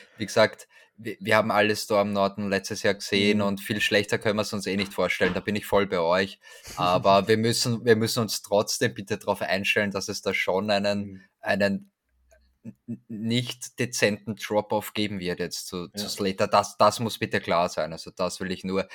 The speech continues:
Speaker 1: Erwartet euch bitte keine Wunderdinge und jetzt nicht eine eins zu eins, ähm, äh,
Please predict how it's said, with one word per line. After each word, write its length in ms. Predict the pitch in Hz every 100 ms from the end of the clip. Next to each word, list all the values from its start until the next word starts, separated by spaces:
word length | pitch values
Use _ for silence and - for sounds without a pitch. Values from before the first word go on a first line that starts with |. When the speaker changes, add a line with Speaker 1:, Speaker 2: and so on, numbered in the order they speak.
| - -
Speaker 1:
Erwartet 480 | 107 92 95 113 -
euch 140 | 101
bitte 220 | 107 104
keine 320 | - 101 104
Wunderdinge 680 | 101 104 110 110 110 113 110
und 100 | 107
jetzt 280 | 107 101 -
nicht 180 | 104 107
eine 300 | 101 101 - - _
eins 360 | 95 95 98 -
zu 180 | -
eins, 540 | - 87 95 101 98 -
ähm, 460 | - 95 95 95 92 _ _ _ _
äh, 80 | _